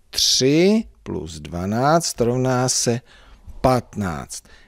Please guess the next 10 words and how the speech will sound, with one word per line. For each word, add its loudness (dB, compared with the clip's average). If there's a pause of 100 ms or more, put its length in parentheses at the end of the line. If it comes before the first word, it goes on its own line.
(100)
Jak -2
jste 0
si 2
mohli 2
v -4
hlavě -2 (760)
to 0
otočit -2 (140)
jako -4
dvanáct -2